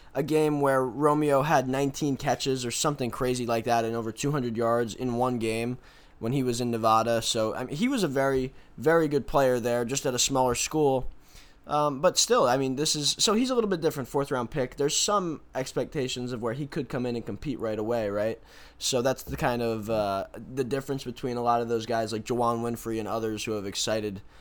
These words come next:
people over the past few years. Um, but, but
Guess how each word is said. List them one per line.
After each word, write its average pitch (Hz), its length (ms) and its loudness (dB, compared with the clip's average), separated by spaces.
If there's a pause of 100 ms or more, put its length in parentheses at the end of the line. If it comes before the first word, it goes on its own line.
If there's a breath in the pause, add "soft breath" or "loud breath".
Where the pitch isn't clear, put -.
(140 soft breath)
people 113 280 -4
over 104 160 -4
the 101 80 -8
past - 540 0 (300 soft breath)
few 127 200 -2
years. 117 540 0 (100)
Um, 104 380 -2
but, - 200 -8
but 160 120 -2